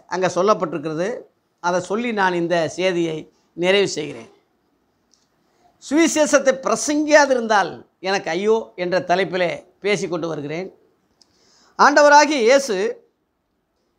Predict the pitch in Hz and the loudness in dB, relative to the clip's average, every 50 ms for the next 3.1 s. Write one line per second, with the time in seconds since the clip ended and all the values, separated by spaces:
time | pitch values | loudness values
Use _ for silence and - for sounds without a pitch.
0 | _ _ _ _ _ _ _ _ _ _ _ _ _ _ _ _ _ _ _ _ | _ _ _ _ _ _ _ _ _ _ _ _ _ _ _ _ _ _ _ _
1 | _ _ _ _ _ _ _ _ _ _ _ _ - - 220 226 - 330 302 277 | _ _ _ _ _ _ _ _ _ _ _ _ -2 0 2 2 4 4 4 4
2 | 285 311 311 311 320 302 294 294 285 277 269 269 254 262 247 240 - 240 247 247 | 4 2 2 2 2 2 4 4 6 6 6 6 6 6 6 6 2 0 2 2
3 | 240 | 2